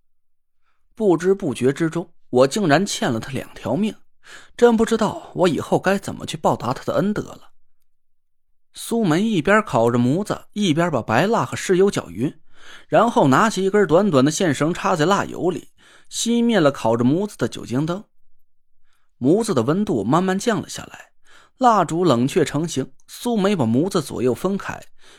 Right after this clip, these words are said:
一支短短的淡黄色尸油蜡烛就出现在我的面前了。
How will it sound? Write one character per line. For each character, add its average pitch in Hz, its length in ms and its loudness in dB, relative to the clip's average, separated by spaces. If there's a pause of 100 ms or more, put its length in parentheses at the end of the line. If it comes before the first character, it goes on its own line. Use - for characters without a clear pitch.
(100)
一 226 200 0
支 214 220 -2
短 170 300 2
短 151 120 4
的 151 120 2
淡 151 180 4
黄 90 240 0
色 151 140 0
尸 170 220 -2
油 180 120 0
蜡 208 240 0
烛 - 340 -14 (140)
就 - 180 -8
出 180 280 -4
现 - 180 -10
在 - 140 -12
我 - 120 -16
的 - 80 -16
面 135 220 -4
前 - 240 -12
了。 143 160 -10